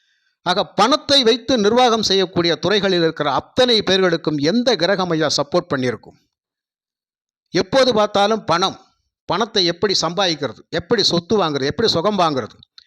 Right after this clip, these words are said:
எப்படி நகை, நட்டு, ஆடை, ஆபரணங்கள் எல்லாம் எப்படி வாங்குறது, மேலும் மேலும் சொத்துக்களை தலைமுறை தலைமுறைக்கு சேர்த்து வைக்கக்கூடிய அந்த பாக்கியதை எப்படி நம்ம பெறுவது?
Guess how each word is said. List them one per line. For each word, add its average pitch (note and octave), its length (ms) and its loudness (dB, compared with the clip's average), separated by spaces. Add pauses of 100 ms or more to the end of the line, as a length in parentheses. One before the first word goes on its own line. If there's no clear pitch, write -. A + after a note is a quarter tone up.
(460)
எப்படி F#3+ 340 0
நகை, F3 340 0
நட்டு, E3+ 320 -2
ஆடை, F3+ 340 2
ஆபரணங்கள் E3+ 460 2
எல்லாம் A#3 240 2
எப்படி F#3 280 0
வாங்குறது, D3+ 480 -2
மேலும் A3+ 340 0
மேலும் A3+ 340 2
சொத்துக்களை F3+ 460 -2
தலைமுறை F#3+ 420 -2
தலைமுறைக்கு F#3+ 440 -2
சேர்த்து G#3 340 0
வைக்கக்கூடிய D#3 480 -2
அந்த C3+ 160 -4
பாக்கியதை F3 500 0
எப்படி D3+ 280 0
நம்ம D#3+ 180 -4
பெறுவது? E3+ 440 0